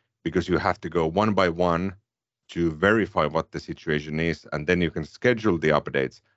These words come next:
across all of your V Ms, if you like. But now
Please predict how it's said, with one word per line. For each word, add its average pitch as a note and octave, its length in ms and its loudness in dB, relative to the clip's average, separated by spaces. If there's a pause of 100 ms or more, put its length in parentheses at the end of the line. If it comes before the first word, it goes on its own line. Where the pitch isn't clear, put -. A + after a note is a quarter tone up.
(240)
across - 720 -2 (340)
all D2+ 200 2
of - 140 -8
your D2 140 -6
V F2+ 220 2
Ms, C#2+ 200 -6
if - 180 -20
you C2+ 80 -8
like. G1+ 380 -8 (480)
But F#2 180 2
now A#2 560 4